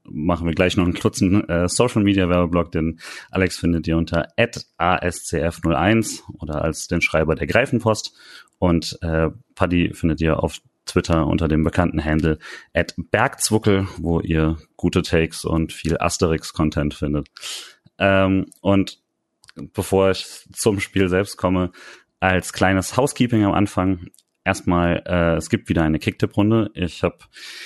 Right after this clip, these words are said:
die wieder gegründet, ein paar Tage zu spät, weil ich nicht realisiert habe, dass man die natürlich vor dem Pokalspiel schon haben sollte und die dann schnell noch gemacht habe, nachdem zu Recht kritische Nachfragen kamen.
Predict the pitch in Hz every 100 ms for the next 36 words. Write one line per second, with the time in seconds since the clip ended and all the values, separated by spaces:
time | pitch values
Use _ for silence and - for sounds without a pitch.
0 | - - - - 98 92 90 131 143 113
1 | 90 95 95 90 85 - 104 107 - 85
2 | - 90 - 82 85 90 85 80 80 82
3 | 80 - 85 80 80 85 80 - 80 78
4 | 87 98 101 101 98 101 101 98 104 123
5 | 123 110 82 80 82 78 - 82 80 -
6 | 90 - 95 95 92 90 - 92 92 -
7 | - - _ _ _ - 95 95 - 95
8 | 92 92 95 - 98 101 101 101 123